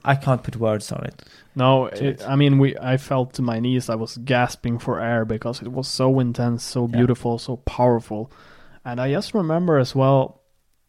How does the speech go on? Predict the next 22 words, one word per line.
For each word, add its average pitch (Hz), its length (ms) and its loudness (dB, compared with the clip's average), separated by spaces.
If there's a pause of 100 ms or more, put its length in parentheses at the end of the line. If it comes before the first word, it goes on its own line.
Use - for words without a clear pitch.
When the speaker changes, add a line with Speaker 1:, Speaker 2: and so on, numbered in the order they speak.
(340)
Speaker 2:
while 156 460 2
I 156 60 6
was 131 240 4
in 147 200 0
this 127 160 0
state 120 260 -2
of 113 180 -2
awareness, 127 720 0
it 131 140 -10
felt 185 440 -2
like 123 500 0 (1000)
it 151 220 -12
kinda 143 440 4
disconnected 135 760 0
my, 113 320 -4
my 117 160 -4
brain 117 340 -2
in 110 140 -8
a 107 60 -6
way. 104 280 -8 (180)
Speaker 1:
Yeah. 123 180 -2 (300)
Speaker 2:
Uh, 110 340 -6